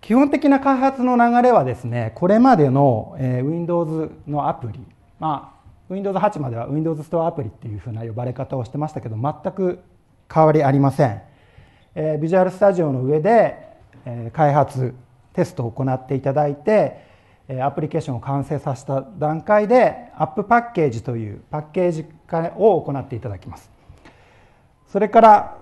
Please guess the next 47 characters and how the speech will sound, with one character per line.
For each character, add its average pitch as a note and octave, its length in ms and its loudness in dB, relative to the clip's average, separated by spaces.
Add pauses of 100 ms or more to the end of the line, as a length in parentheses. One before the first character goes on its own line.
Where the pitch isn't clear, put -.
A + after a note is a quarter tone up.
そ G3+ 80 -6
の G3+ 100 -2
パ G3 120 2
ッ F#3+ 180 0
ケ A3 200 2
ー - 20 2
ジ G3+ 100 -4
を A3 100 2
で C#3 100 -2
す - 80 -12
ね、 C3+ 400 -4
え C3 380 -6
ー、 - 20 -8
ダ C#3+ 100 -2
ッ - 40 -8
シ - 100 -8
ュ - 40 -2
ボ F3+ 120 2
ー C3+ 40 0
ド A#2 80 -8
で A2 100 -10
す F#2+ 80 -16
ね、 D3 240 -4
自 D3+ 220 -8
身 B2+ 180 -4
が、 D3 340 2
え C3+ 80 -4
ー、 B2+ 40 -8
開 C#3 140 -4
発 C#3 200 -4
者 C#3+ 80 -6
登 D3 240 -4
録 A2 180 -12
し - 100 -16
て、 F3 260 2
自 B2+ 140 -4
分 D#3+ 280 -4
の G3 320 4
ダ C3+ 100 -4
ッ - 40 -12
シ - 120 -10
ュ C3 40 -8
ボ D3+ 180 0
ー B2+ 40 -4
ド A#2 100 -6
か C3+ 160 -6
ら - 480 4